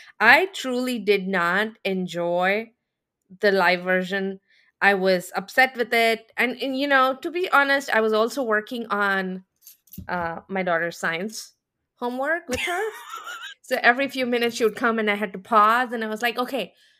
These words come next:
Speaker 1: I had a momentum going. I had the hate
Speaker 2: Yeah.
Speaker 1: up till here, and now I have to dial it back down to talk about, you know,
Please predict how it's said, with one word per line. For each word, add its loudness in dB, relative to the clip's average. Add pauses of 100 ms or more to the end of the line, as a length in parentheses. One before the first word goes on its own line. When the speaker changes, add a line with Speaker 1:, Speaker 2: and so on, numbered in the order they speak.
(120)
Speaker 1:
I 0
had 2
a 2
momentum 0
going. 0 (180)
I -6
had -2
the 2
hate 0
Speaker 2:
Yeah. -4
Speaker 1:
up 0
till 2
here, 0
and 2
now 4
I 0
have -6
to -6
dial -2
it -6
back 0
down 4
to -18
talk -6
about, 2 (400)
you 0
know, 0